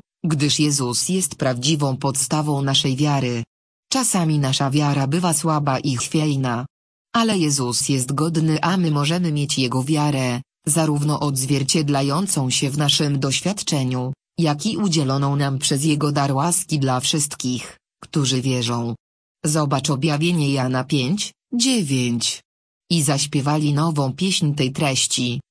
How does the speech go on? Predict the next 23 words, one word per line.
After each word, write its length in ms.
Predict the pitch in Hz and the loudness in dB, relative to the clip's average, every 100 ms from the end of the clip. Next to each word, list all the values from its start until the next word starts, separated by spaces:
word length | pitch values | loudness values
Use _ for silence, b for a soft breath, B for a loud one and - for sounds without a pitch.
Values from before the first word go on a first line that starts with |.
| _ | _
Godzien 440 | 196 160 135 139 139 | -2 0 2 0 0
jesteś 400 | 147 147 156 143 | 0 0 -2 0
wziąć 320 | 143 151 139 | 0 0 0
księgę 460 | - 185 214 170 | -2 0 2 0
i 140 | - 143 | 0 0
zdjąć 400 | 143 151 135 - | 2 2 0 0
jej 160 | 147 | 0
pieczęcie, 840 | 147 147 143 156 147 147 135 120 131 - _ | 2 0 0 -2 0 0 0 -2 -4 -10 _
ponieważ 500 | - 247 185 123 156 | -2 2 2 2 0
zostałeś 540 | 180 143 - 156 147 139 | 2 0 0 0 2 0
zabity 500 | 147 143 135 117 135 | 0 0 -2 0 -2
i 220 | 131 143 | 0 0
odkupiłeś 680 | 139 - 151 139 147 143 127 | -2 -2 -4 0 0 2 0
dla 240 | 131 127 | 0 0
Boga 360 | 123 160 156 135 | 0 -2 0 -2
krwią 440 | 139 - 190 165 | -4 -4 0 0
swoją 420 | 156 156 147 139 | 0 0 0 2
ludzi 340 | 135 156 156 131 | 0 2 2 0
z 80 | - | 0
każdego 520 | 147 139 175 160 135 | -2 0 0 0 0
plemienia 480 | 139 131 139 147 135 | 0 0 0 0 0
i 160 | 156 | 0
języka, 720 | 143 147 143 156 147 135 123 | 2 2 2 0 0 0 0